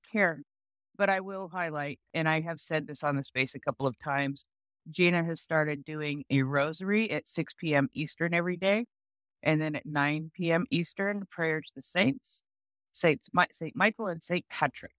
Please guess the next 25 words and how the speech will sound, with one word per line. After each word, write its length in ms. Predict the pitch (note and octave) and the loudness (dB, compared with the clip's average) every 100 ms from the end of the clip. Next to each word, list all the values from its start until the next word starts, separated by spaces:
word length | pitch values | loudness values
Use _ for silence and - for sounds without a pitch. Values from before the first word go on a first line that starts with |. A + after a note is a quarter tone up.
| _ _ _ _ _ _ | _ _ _ _ _ _
It 160 | - F3 - | -8 -8 -8
takes 320 | - A#3 - - | 4 4 4 -4
total 400 | F4 E4+ D4+ C#4 | -4 -2 0 0
between 400 | B3 - B3 A3 | -4 -6 -4 -2
those 220 | A3 - | -2 -4
two 160 | A3+ | -8
times 340 | G#3 A3 G#3+ G#3+ | 0 4 4 0
about 220 | G3 G3+ | -2 -2
a 40 | |
half 260 | F#3 A3+ - | -2 -4 -4
an 100 | G3 | -6
hour 260 | F#3 F#3 F3 | -6 -4 -4
out 160 | E3+ | -4
of 80 | D#3 | -8
your 140 | D3 D3 | -10 -2
day 240 | F#3+ G3 | 2 2
if 80 | F#3 - | 0 0
that 160 | D#3 | 0
is 140 | D#3 - | 0 -2
something 340 | D3 C#3+ C#3 | -4 -4 -6
you 140 | C#3 C3 | -2 2
wanted 240 | C3 B2+ | 4 4
to 60 | - | 0
participate 720 | - G2+ F#3+ - - F3+ F3 | -6 -4 -2 -4 -2 0 2
in. 220 | F3+ F3 | 2 0